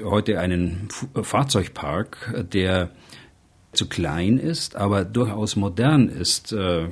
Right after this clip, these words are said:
weil er gerade erst in den letzten drei, vier,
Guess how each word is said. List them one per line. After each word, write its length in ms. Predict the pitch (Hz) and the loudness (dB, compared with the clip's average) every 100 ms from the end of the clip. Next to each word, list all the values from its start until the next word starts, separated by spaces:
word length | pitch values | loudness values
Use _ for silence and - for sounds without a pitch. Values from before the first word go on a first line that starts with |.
| 95 139 | -8 -12
weil 180 | 127 90 | -6 0
er 140 | 90 82 | 2 0
gerade 320 | - 92 101 | 2 2 4
erst 260 | 101 101 | 2 0
in 80 | 101 | 0
den 80 | 95 | 2
letzten 480 | 104 - - 98 87 | 2 0 0 0 0
drei, 340 | 87 85 98 | -2 0 0
vier, 500 | 98 - 95 98 95 | 0 -2 -2 -2 -2